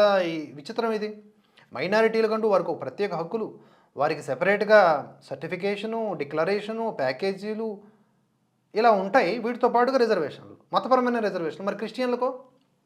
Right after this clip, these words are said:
సిక్కులకో, హిందువులకో, హిందువులు కులాల వారీగా విడగొట్టేశారనుకోండి, మిగతా వాళ్ళకో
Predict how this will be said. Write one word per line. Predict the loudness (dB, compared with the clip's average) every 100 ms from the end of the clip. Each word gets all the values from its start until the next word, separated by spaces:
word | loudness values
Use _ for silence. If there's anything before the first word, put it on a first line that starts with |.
| _ _ _
సిక్కులకో, | -8 0 0 2 0 -2 -18 _ _ _ _ _ _ _ _ _ _
హిందువులకో, | -2 4 4 4 0 -2 -16 _ _ _ _ _ _ _ _ _ _ _ _
హిందువులు | 0 0 2
కులాల | 4 4 6
వారీగా | 4 4 2
విడగొట్టేశారనుకోండి, | 0 -2 -2 -4 -6 -8 -10 -8
మిగతా | -6 -2 0
వాళ్ళకో | 0 0 -6